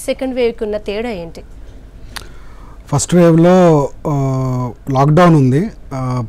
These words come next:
Speaker 2: ప్రేయర్ లాక్‌డౌన్ ఉంది, దాని తర్వాత టెస్టింగ్ జరిగింది, ట్రీట్మెంట్ జరిగాయి, ట్రేసింగ్ జరిగింది, దాని తర్వాత వైడ్ స్ప్రెడ్ని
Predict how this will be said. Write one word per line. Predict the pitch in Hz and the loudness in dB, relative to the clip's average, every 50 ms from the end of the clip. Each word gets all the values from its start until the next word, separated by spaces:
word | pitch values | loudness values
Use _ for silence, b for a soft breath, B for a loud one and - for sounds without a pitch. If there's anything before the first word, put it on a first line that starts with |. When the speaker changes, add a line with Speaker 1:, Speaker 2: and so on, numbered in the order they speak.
| - | -2
Speaker 2:
ప్రేయర్ | - 135 139 147 147 147 | 0 2 4 4 4 4
లాక్‌డౌన్ | 143 139 135 131 127 135 139 139 135 | 4 2 2 2 0 0 0 2 2
ఉంది, | 131 123 123 127 131 | 2 0 0 0 -2
దాని | 123 123 123 123 120 110 | -4 -4 -4 -4 -4 -4
తర్వాత | 123 123 123 123 123 117 - 123 120 117 120 B B B B B B B B - | -4 -4 -4 -4 -6 -6 -6 -6 -6 -4 -6 B B B B B B B B -2
టెస్టింగ్ | 143 135 - - - 160 160 156 | 0 0 0 2 2 2 4 4
జరిగింది, | 147 139 131 127 135 131 127 127 131 127 | 4 2 2 2 2 2 0 0 0 -2
ట్రీట్మెంట్ | 117 131 131 120 117 143 143 147 143 131 | -2 -2 -4 -4 -2 -2 0 0 0 0
జరిగాయి, | 135 123 127 123 127 127 127 127 123 123 | -2 -2 -2 -2 -2 -2 -2 -2 -2 -4
ట్రేసింగ్ | 117 - 123 117 120 120 131 147 147 131 | -4 -4 -4 -4 -2 -2 0 0 0 0
జరిగింది, | 131 123 127 127 127 120 120 117 117 117 120 B B B B B B B B - - | 0 0 0 -2 0 0 -2 -2 -2 -4 -6 B B B B B B B B -8 -4
దాని | 139 139 131 117 | -2 -2 -2 -2
తర్వాత | 127 131 147 139 139 | -2 -2 -2 -2 -2
వైడ్ | 151 135 131 139 151 165 165 156 | -4 -4 -2 -2 -2 -2 -2 -2
స్ప్రెడ్ని | - - - 170 160 151 139 143 160 175 180 170 | -4 -4 -2 -2 0 0 0 0 2 2 2 0